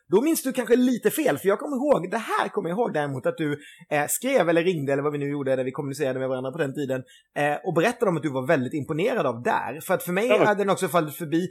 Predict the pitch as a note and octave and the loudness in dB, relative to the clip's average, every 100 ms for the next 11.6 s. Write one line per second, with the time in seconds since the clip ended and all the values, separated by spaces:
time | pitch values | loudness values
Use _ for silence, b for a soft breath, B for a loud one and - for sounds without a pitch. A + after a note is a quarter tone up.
0 | B - F3 F#3+ G3 - F#3+ G#3 G3+ A3 | B -2 0 2 2 2 -2 -4 -2 0
1 | A3+ E3 G#3+ D#4+ D4 E3 E3+ G#3 F3 D3+ | 2 2 2 4 6 6 2 -2 -6 -6
2 | - B3 B3+ D3 D#3+ E3+ D#3+ B B - | -2 -2 0 0 0 0 -2 B B 2
3 | F3 F#3+ F#3+ F#3+ G3 - F3 F3 F3 A#3+ | 4 4 4 2 2 -2 -2 -2 2 0
4 | B3 D#3+ C#3+ C#3+ D3+ D3+ C#3+ B2 E3 C#3 | 2 2 2 2 0 0 0 -2 -2 -6
5 | B2+ C#3 C3 C#3+ - - - - D#3+ D4+ | -4 -6 -4 -8 -12 -12 -8 -6 -4 -2
6 | A4 B2 B2+ G#2+ C3 - _ _ - D#3 | -2 -4 -10 -10 -10 -16 _ _ -2 0
7 | C#3+ E3+ G3+ G#3+ - E3+ D#3+ F3 F3+ D3+ | 0 -2 -2 -2 0 0 0 -2 -2 0
8 | F3 F#3+ F3 F3+ G3 F3 - F#3+ F#3+ - | -2 0 0 2 2 0 0 0 0 2
9 | D3+ C#3+ D3+ D3 C#3+ - - - B3+ C3 | 0 2 -2 -2 -2 -2 -4 -4 -8 -6
10 | D3+ C#3 C3+ B2 - G#2+ A2+ D3+ D#3+ D3 | -6 -6 -8 -10 -8 -8 -4 -4 -4 -2
11 | D3 D3 D3 C#3+ E3+ A3+ | -2 -2 -6 -4 -2 -2